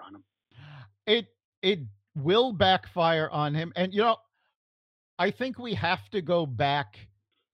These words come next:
Speaker 2: to two thousand eight to give an example of what the proper behavior in this case was.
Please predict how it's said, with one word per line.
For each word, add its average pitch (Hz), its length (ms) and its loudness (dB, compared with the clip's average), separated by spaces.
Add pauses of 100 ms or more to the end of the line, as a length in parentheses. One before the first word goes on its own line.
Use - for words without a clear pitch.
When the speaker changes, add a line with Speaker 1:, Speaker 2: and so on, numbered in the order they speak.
(100)
Speaker 2:
to 156 140 -4
two 110 300 -6
thousand 151 720 -2 (100)
eight 110 220 -6 (1400)
to 165 80 0
give 147 260 -2
an 170 140 0
example 151 720 0
of 127 180 -4
what 160 240 0
the 123 140 -2
proper 160 600 -2
behavior 131 800 0
in 113 120 -2
this 110 200 -2
case 107 400 -2
was. 127 360 4